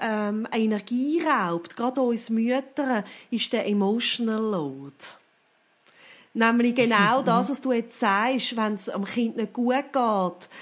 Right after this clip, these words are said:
Speaker 1: dann bin ich da. Dann begleite
Speaker 2: Ja.
Speaker 1: ich's, dann trage ich die Sorgen mit, dann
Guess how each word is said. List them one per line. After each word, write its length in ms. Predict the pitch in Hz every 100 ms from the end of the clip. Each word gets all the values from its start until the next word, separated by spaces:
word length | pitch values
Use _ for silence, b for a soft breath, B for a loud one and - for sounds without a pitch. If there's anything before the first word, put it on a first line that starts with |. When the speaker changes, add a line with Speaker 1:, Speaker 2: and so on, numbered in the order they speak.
| B -
Speaker 1:
dann 140 | 220
bin 180 | 214 220
ich 140 | 220 - -
da. 580 | 202 196 214 208 156 143 - _ B B 254 -
Dann 180 | 226
begleite 580 | 220 220 214 202 226 - -
Speaker 2:
Ja. 80 |
Speaker 1:
ich's, 160 | 269 -
dann 180 | 226 202
trage 460 | 214 202 202 202
ich 80 | 214
die 140 | - 190
Sorgen 680 | 233 233 262 294 - 269
mit, 400 | 269 247 - - -
dann 380 | 208 202 196